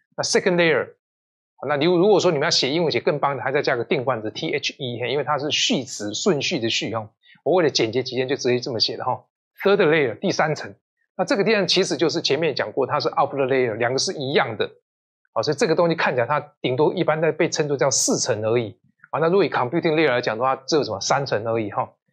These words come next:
好，所以再叫做三层 computing layer。那所以这个，诶，那我们这个本来前面是 K 维，哈，那为了要让它漂亮起见，哦，所以它就把这S零维，注意到变上标了，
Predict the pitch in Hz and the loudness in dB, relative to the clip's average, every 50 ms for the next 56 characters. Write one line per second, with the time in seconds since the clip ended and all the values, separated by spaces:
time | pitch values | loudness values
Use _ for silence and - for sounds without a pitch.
0 | _ _ - - 120 120 117 - 151 139 165 156 123 160 156 147 - - 160 175 | _ _ -4 -2 0 0 2 2 0 2 0 0 2 2 0 2 2 2 2 0
1 | 165 - 123 98 98 _ _ _ _ - - 131 123 131 147 127 139 135 131 131 | 0 -2 -4 -8 -10 _ _ _ _ -8 -6 -6 -4 -4 -2 -2 0 0 2 2
2 | 127 113 - - - _ _ _ _ _ _ _ _ _ _ - 208 190 - 233 | 2 0 0 -4 -8 _ _ _ _ _ _ _ _ _ _ -4 -2 0 2 2
3 | 202 - 285 - 208 175 170 - - - _ _ _ _ _ _ - 143 151 226 | 2 2 2 2 4 4 4 2 0 -4 _ _ _ _ _ _ -2 0 0 0
4 | - - - _ _ _ - 254 277 - 175 156 175 175 247 208 - - 131 147 | 0 -4 -8 _ _ _ -2 0 0 2 2 4 4 6 4 4 4 2 0 0
5 | 143 - 160 160 175 170 185 - - 185 180 175 139 117 107 104 110 113 123 - | 2 2 2 2 2 2 0 0 2 4 4 6 6 4 2 2 0 -4 -6 -6
6 | - - 180 180 - - - 240 220 170 160 165 196 190 160 147 185 165 143 120 | -4 -4 -4 -4 -2 0 2 4 4 6 4 4 4 4 4 4 4 2 2 0
7 | - - 208 101 101 104 - - - _ _ _ _ _ - - - 220 196 180 | -2 0 0 2 2 2 0 -4 -10 _ _ _ _ _ -4 0 2 2 2 2
8 | 147 127 135 - - 165 135 110 117 117 120 - 165 147 139 160 156 170 - 120 | 2 0 -2 0 2 0 0 0 -2 -2 -2 0 0 0 0 0 -2 0 0 0
9 | 127 131 160 - 208 180 - 165 131 117 117 117 107 107 107 - - 214 208 196 | 0 0 0 0 0 0 0 0 -2 -2 0 0 0 -2 -2 0 2 2 4 4
10 | 190 185 185 208 180 156 - 262 190 151 - 185 175 156 160 147 117 95 - - | 4 4 2 2 2 2 2 2 2 2 2 2 4 4 4 4 2 0 -4 -8